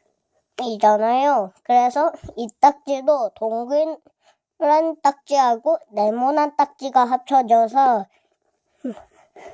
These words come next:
이렇게 만든 거기 때문에 제가 테트리스 딱지라고 이름을 붙여줬습니다. <clears throat> 그럼 바로 접어보도록 하죠.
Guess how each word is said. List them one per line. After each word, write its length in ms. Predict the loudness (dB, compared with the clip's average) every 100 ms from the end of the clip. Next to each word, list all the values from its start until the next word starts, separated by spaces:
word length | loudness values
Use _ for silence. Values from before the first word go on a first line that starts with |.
| -20 _ -20 -14 -8 -6 -8 -14 -20 -20 _ _
이렇게 680 | -2 -2 -2 -4 0 2 2
만든 420 | 0 0 -2 0
거기 260 | 0 0 -4
때문에 600 | -2 -2 -2 0 0 0
제가 420 | -2 -2 -2 -2
테트리스 800 | -8 -12 -2 -2 -2 -6 -12 -8
딱지라고 840 | -6 -6 -2 -2 0 -2 -4 -8 -8 _ _
이름을 500 | -6 -4 -2 -2 -2
붙여줬습니다. 1400 | -8 -6 0 0 0 -6 -6 -6 -4 -2 0 0 0 -2 -8 _ _ _ _ _ _ _ _ _
<clears throat> 400 | 4 4 4 0
그럼 380 | -4 -2 -2 -4
바로 400 | -2 0 0 -2
접어보도록 1120 | -4 0 -2 -2 -6 -2 0 2 0 -4 -4
하죠. 420 | -4 0 0 -2